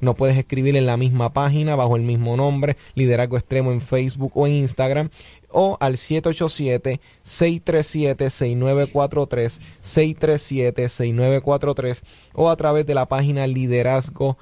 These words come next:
o al correo electrónico, mejor dicho, liderazgoextremooficial arroba gmail punto com. Y al, al igual que ustedes, más que agradecidos por el apoyo,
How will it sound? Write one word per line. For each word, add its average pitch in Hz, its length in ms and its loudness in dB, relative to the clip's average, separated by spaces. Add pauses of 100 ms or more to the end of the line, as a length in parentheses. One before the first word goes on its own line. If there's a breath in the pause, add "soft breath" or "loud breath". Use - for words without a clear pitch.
(340 soft breath)
o 127 120 4
al 127 100 2
correo 139 320 2
electrónico, 127 560 -2
mejor 120 300 2
dicho, 123 320 -2
liderazgoextremooficial 135 1700 0 (200 loud breath)
arroba 131 360 2
gmail 135 480 0
punto 135 500 -4
com. 123 320 -2 (460 loud breath)
Y 190 260 0 (500)
al, 123 340 2
al 135 100 0
igual 156 240 2
que 175 80 -2
ustedes, 127 640 0 (200 soft breath)
más 139 240 2
que 156 120 0
agradecidos 147 520 2
por 143 200 2
el 143 80 2
apoyo, 117 520 -2